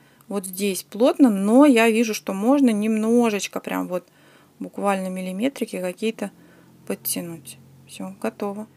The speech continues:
Покажу вариант с обвитием, но выполнение изначально отличается, а вот момент провязывания будет схож. Ну, сделаем давайте. Вот я на этой петле разворачиваюсь. Соседняя петля мне нужна.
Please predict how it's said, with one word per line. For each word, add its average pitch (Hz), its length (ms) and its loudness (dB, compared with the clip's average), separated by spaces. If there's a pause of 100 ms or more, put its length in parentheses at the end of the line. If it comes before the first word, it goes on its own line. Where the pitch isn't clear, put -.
(440)
Покажу 240 320 6
вариант 233 300 6
с - 80 -2
обвитием, 214 540 2
но 226 320 4
выполнение 214 1000 8
изначально 202 720 0
отличается, 196 800 0
а 190 140 0
вот 202 180 -2
момент 220 400 4
провязывания 233 600 2
будет 208 320 -4
схож. - 500 -6 (300)
Ну, 262 120 4
сделаем 180 440 -2
давайте. 165 420 -8 (380)
Вот 208 320 -4 (160)
я 190 260 -4
на 180 160 -2
этой 175 140 -12
петле 175 400 -6
разворачиваюсь. 226 880 -2 (500)
Соседняя 190 760 0
петля 180 420 -6
мне 185 160 -8
нужна. 240 500 0